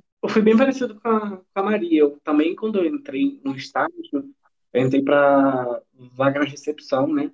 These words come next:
E é como ela falou, sabe? É, sempre esperam de você que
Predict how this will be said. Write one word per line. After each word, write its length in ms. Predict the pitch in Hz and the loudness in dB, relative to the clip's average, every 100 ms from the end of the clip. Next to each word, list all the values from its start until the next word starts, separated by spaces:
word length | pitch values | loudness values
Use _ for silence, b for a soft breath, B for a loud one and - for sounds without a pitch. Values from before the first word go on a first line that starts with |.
| - | -4
E 480 | 139 139 139 139 139 | 2 4 6 6 4
é 80 | 156 - _ _ | -2 -4 _ _
como 260 | 180 208 233 | -2 2 2
ela 100 | 233 | 2
falou, 340 | 349 240 131 | 4 4 2
sabe? 680 | - - 131 156 147 139 147 | -2 -4 -2 -2 -2 -4 -2
É, 460 | 135 131 131 127 - - | 2 2 2 0 -6 0
sempre 260 | 151 208 - _ _ | 2 0 -4 _ _
esperam 420 | 190 - 160 165 | -8 -2 2 4
de 80 | 165 | 4
você 680 | 151 151 - 147 147 147 147 | 2 -2 -2 -2 0 0 -2
que 680 | - 147 143 143 139 127 | -10 -14 -14 -18 -18 -20